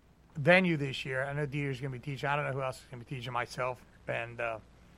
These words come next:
but hey, he, he's got a lot. So you can get a hold of me at the gym t-, to find that out. But anyway, I had to take care of that business 'cause I have a tendency to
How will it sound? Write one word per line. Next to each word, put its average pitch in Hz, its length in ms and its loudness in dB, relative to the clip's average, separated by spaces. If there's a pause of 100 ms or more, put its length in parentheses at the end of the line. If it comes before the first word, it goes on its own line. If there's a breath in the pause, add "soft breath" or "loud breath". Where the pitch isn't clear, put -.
(260 soft breath)
but 196 120 10
hey, 160 140 8
he, 165 180 2
he's 160 240 2
got 147 180 4
a 139 40 4
lot. 139 160 2
So - 120 0
you 180 100 4
can 170 100 0
get 165 120 4
a 143 40 6
hold 156 160 6
of 143 60 -4
me 147 80 -2
at 127 40 -6
the 139 60 -4
gym 131 260 -2
t-, - 100 -18 (200)
to 135 80 -4
find 135 320 -2
that 127 160 0
out. 123 240 2
But 160 160 -2
anyway, 180 480 10 (1000 soft breath)
I 143 100 6
had 170 200 12
to 160 60 0
take 170 200 4
care 175 120 8
of 165 40 10
that 160 120 6
business 156 280 0
'cause 156 160 2
I 143 40 4
have 131 100 2
a 127 60 -6
tendency 156 420 -2
to 139 240 -4